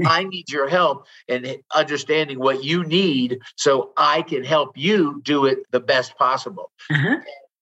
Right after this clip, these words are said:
Speaker 1: We all know the history of that. It just turned everything around and turned everybody on, and that was all fascinating. And it's, it's kind of opposite of the Jack Welch who comes in, "You're gonna do it my way, and we're gonna make it work, and we're gonna fire the bottom ten percent," and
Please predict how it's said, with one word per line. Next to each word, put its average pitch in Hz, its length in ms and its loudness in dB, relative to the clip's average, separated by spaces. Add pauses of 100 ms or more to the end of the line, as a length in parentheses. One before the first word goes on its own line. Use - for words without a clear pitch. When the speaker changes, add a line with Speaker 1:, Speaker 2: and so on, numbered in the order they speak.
(220)
Speaker 1:
We 147 140 4
all 151 180 4
know 151 100 4
the 139 120 0
history 139 340 0
of 123 80 0
that. 165 240 2
It 127 80 -10
just 123 180 -8
turned 135 240 0
everything 123 420 -2
around 117 400 2
and 101 120 -16
turned 139 340 -2
everybody 135 540 0
on, 139 360 4
and 139 140 -6
that 123 140 -4
was 123 100 -10
all 139 300 0
fascinating. 120 720 -4 (420)
And 135 240 4
it's, 131 160 0
it's - 200 -6
kind 170 200 2
of 147 60 2
opposite 156 480 0
of 135 100 -4
the 135 60 -6
Jack 139 320 0
Welch 190 300 2
who 147 100 -6
comes 147 260 -2
in, 151 140 -4
"You're 127 80 -8
gonna 123 160 -4
do 165 160 2
it 156 100 -2
my 190 160 2
way, 190 240 2
and 151 100 0
we're 127 100 -6
gonna 123 120 -10
make 123 220 -4
it 120 80 -8
work, 190 280 0
and 127 100 -6
we're 120 120 -2
gonna 107 120 -10
fire 143 340 0
the 127 80 -2
bottom 123 360 -2
ten 127 200 -2
percent," 160 380 -2
and - 80 -10